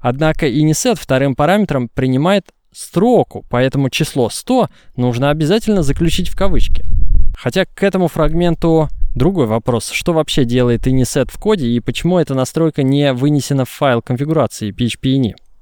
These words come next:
Короче, ручное приведение к string во всех этих примерах, по сути, ничего не поменяло. Программа и раньше работала верно, но подтрудиться пришлось изрядно.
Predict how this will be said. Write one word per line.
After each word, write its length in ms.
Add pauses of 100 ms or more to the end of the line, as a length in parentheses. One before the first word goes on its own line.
(360)
Короче, 440
ручное 420
приведение 600
к 40
string 460
во 120
всех 300
этих 200
примерах, 580 (180)
по 100
сути, 480 (400)
ничего 340
не 120
поменяло. 480
Программа 500
и 40
раньше 340
работала 480
верно, 420 (500)
но 360 (160)
подтрудиться 680
пришлось 520
изрядно. 540